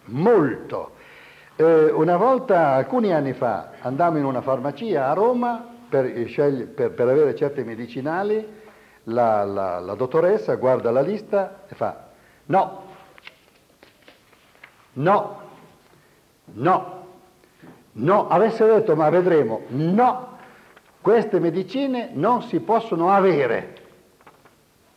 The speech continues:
Scusi, perché? "Le dico che non si possono avere". "Vabbè, tenti, torniamo domani".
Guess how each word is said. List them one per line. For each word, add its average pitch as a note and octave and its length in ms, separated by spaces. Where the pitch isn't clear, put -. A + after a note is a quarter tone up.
Scusi, - 240
perché? - 460
"Le G#3 180
dico E4 260
che D#3+ 120
non D3+ 120
si D#3 100
possono A3+ 380
avere". G#3 640
"Vabbè, - 240
tenti, D3+ 640
torniamo D#3+ 400
domani". D#3 480